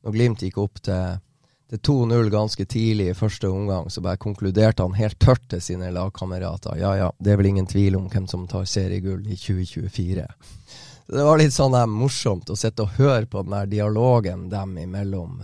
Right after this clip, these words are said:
Så, eh, så får vi nå se hvordan lagene står mot hverandre. Men Sarpsborg null åtte er et lag. Jeg, jeg, jeg synes de har, de har gjort en del utskiftninger i troppen fra i fjor. De har hentet Stefan Johansen. De har en del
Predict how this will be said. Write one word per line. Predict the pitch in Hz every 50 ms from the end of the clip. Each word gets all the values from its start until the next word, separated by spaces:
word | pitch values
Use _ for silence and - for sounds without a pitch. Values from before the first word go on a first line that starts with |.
| 98
Så, | - - - 113 110 104 101 98 95 98
eh, | 98 98 95 95 95 101 - _ _ _ - - - - - -
så | - - 120
får | 131 160 170
vi | 165 156
nå | 143 135
se | - - 151 139
hvordan | 123 - - 107 98 - - 104
lagene | 101 110 113 117 110 104 92 95
står | - - 101 101 98
mot | 98 104 107 104 -
hverandre. | - 101 95 95 95 92 95 110
Men | 127 127
Sarpsborg | - 175 185 170 - - - - 156 156 151 151
null | 151 151 147 143 -
åtte | - 175 - - - - 190
er | 156
et | 120 120
lag. | 127 147 156 139 123
Jeg, | 127 139 143 -
jeg, | - 147 139 - - - _ _ - - - - -
jeg | - - - - -
synes | - 180 185 - -
de | 131 120 113
har, | 160 175 170 151 123 107
de | 104 123 147 156
har | 156 143 131
gjort | 127 127 131 156 175 - - 117
en | 110 107 107
del | 107 107 104 101 101 120
utskiftninger | 131 - - - 117 113 - - 98 98 98 95 95
i |
troppen | - - 120 123 - 98 95 92 92 90
fra | - 92 92 92 -
i | -
fjor. | 131 139 143 139 135
De | 120 101 104
har | 107
hentet | 107 107 - 98 101 -
Stefan | 107 107 - - 101 98
Johansen. | 92 95 101 110 120 127 123 - 135 117
De | 98 101 104
har | 113 120 117 110 101
en | 98
del | 98 101 101 101 95 101